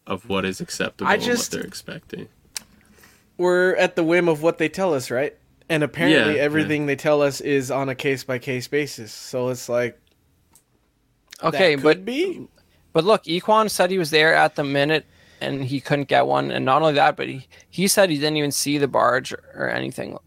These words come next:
Speaker 1: So
Speaker 3: any of
Speaker 1: how
Speaker 3: the
Speaker 1: many
Speaker 3: Star Wars
Speaker 1: extra
Speaker 3: stuff.
Speaker 1: barges do you think they made, Eddie? If there was seven thousand made. How much do you
Speaker 3: Dude,
Speaker 1: think
Speaker 3: Kevin
Speaker 1: they
Speaker 3: Feige has a thousand.
Speaker 2: I'm just saying there could be seven thousand extras.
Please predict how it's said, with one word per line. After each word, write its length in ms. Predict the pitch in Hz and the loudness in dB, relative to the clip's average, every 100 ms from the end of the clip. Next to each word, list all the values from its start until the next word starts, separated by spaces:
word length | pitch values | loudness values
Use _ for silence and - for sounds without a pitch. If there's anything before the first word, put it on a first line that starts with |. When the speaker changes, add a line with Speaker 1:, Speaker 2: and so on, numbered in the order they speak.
| _ _ - | _ _ -4
Speaker 1:
So 80 | 143 | -2
Speaker 3:
any 100 | 139 | 2
of 60 | |
Speaker 1:
how 60 | 127 | 2
Speaker 3:
the 20 | |
Speaker 1:
many 120 | 139 | 4
Speaker 3:
Star 100 | 131 - | 4 2
Wars 100 | 123 | 0
Speaker 1:
extra 280 | 120 - | 0 -2
Speaker 3:
stuff. 80 | 113 | -2
Speaker 1:
barges 460 | 110 107 110 107 101 | 2 2 2 -2 -4
do 120 | 107 | -4
you 80 | 95 | -4
think 220 | 98 92 | -6 -6
they 100 | 95 | -6
made, 240 | 90 90 | -6 -6
Eddie? 280 | - 165 180 _ _ _ _ _ _ _ _ _ _ _ _ _ _ | -8 -10 -12 _ _ _ _ _ _ _ _ _ _ _ _ _ _
If 120 | - - | -12 2
there 140 | 110 | 4
was 120 | 104 | 4
seven 320 | - 110 101 95 | 4 2 0 0
thousand 440 | 95 92 90 87 | -2 -4 -4 -8
made. 220 | 87 82 - _ | -10 -14 -16 _
How 60 | 87 | -10
much 180 | 90 - | -10 -8
do 60 | |
you 40 | - | -2
Speaker 3:
Dude, 160 | 165 | -2
Speaker 1:
think 20 | - | 0
Speaker 3:
Kevin 300 | 147 160 185 | 2 2 0
Speaker 1:
they 60 | |
Speaker 3:
Feige 540 | - 147 156 170 165 - | 2 2 2 -4 -8 -6
has 300 | 139 135 135 | 0 0 0
a 40 | |
thousand. 560 | 131 139 131 - - 139 | -2 0 0 -2 -12 -10
Speaker 2:
I'm 180 | - 151 | -4 -2
just 200 | 151 143 | 0 -2
saying 240 | 151 143 131 | -2 -2 0
there 120 | 127 | -2
could 260 | - 151 131 | -2 -4 -2
be 120 | 123 | -6
seven 400 | - 135 127 123 | -2 -2 0 -2
thousand 440 | 131 151 120 107 - _ _ _ | 0 0 -2 -10 -16 _ _ _
extras. 540 | 120 113 - 117 - | -8 -8 -12 -14 -14